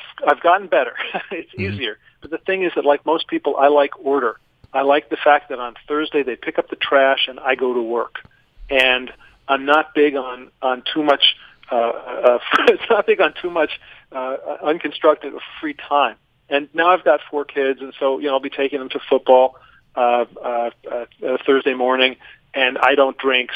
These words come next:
Speaker 1: so there's no alcohol in our home. It's not an issue, thank you, God, in our home. So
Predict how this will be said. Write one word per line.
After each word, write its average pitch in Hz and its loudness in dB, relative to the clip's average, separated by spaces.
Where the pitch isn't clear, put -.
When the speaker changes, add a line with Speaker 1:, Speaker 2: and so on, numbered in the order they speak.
Speaker 1:
so 127 2
there's 143 -4
no 139 4
alcohol 127 2
in 123 -4
our 120 0
home. 123 -4
It's 123 -10
not 131 2
an 123 -6
issue, 127 0
thank 123 -10
you, 127 -10
God, 123 4
in 123 -6
our 131 4
home. 123 -2
So 143 4